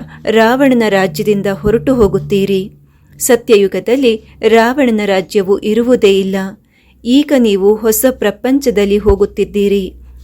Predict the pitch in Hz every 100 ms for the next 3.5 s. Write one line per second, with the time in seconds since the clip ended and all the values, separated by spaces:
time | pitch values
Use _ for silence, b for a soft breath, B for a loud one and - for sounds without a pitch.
0 | 190 196 254 277 214 214 b b 220 240
1 | 269 294 294 220 202 208 208 190 - 262
2 | 294 240 196 196 196 - 202 196 196 190
3 | 196 202 190 196